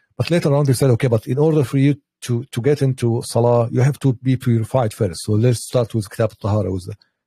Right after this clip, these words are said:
purification." Um, and the first thing we will learn here is,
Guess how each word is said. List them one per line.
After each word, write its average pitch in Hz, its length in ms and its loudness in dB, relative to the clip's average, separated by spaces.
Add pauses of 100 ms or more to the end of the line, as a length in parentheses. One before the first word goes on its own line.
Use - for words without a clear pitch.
purification." 101 560 -6 (1120)
Um, 123 480 0
and 131 180 0
the 131 60 2
first 165 400 0
thing 151 340 -2
we 131 120 2
will 117 120 0
learn 147 300 2
here 123 320 0
is, 110 500 -4